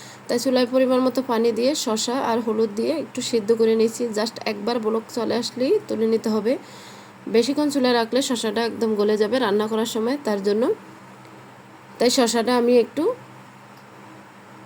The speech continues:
সিদ্ধ করে নিলাম। আর এটা খেতে খুবই ভালো লাগে। এই তো একবার বলক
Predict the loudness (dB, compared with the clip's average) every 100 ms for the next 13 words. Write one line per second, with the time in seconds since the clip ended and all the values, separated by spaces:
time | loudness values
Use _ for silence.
0 | -20 -20 -20 -20 -20 -20 -8 0 2 4
1 | 6 6 6 4 4 0 0 0 0 0
2 | 0 2 0 0 0 4 4 4 4 6
3 | 6 4 2 -8 -20 -20 -20 -20 -20 -20
4 | -20 -20 -20 -20 -20 -20 -20 -20 -20 -20
5 | -20 -20 -8 0 4 4 2 0 4 4
6 | 4